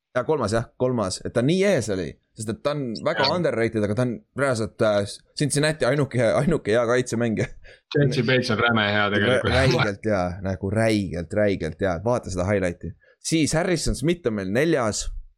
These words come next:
Speaker 1: Kallastel ta ei olnud
Speaker 2: Hitman
Speaker 1: isegi,
Speaker 2: Harry.
Speaker 1: isegi top kümnes, aga samas ma
Speaker 2: What?
Speaker 1: sa-, ma saan aru,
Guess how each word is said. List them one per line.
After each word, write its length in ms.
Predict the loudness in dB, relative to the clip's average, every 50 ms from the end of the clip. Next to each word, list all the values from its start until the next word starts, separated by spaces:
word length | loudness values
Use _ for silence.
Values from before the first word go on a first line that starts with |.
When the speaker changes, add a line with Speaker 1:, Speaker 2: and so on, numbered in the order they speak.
| _ _ _ -20 -20 _ -4
Speaker 1:
Kallastel 420 | -4 -2 -2 -2 -2 -2 -2 0
ta 80 | 0 0
ei 80 | 0
olnud 100 | 0 -2
Speaker 2:
Hitman 120 | -2 -2 0
Speaker 1:
isegi, 80 | 0 0
Speaker 2:
Harry. 180 | 0 -2 -6 -12 _ _ _ _ _ _ _ _ -4
Speaker 1:
isegi 320 | -2 0 0 0 0 -2 -4 -2 -4
top 180 | -4 -4 -2 -2
kümnes, 420 | -2 0 2 2 2 2 0 0 -2 -4 -12 -18 -18 _ _ _ -4
aga 220 | -2 -2 0 -2
samas 240 | -2 -2 -2 0 0
ma 80 | 0 0
Speaker 2:
What? 80 | 0 -2
Speaker 1:
sa-, 100 | -4 -6
ma 160 | -4 -2 0 0
saan 200 | 2 2 2 2
aru, 220 | 2 2 2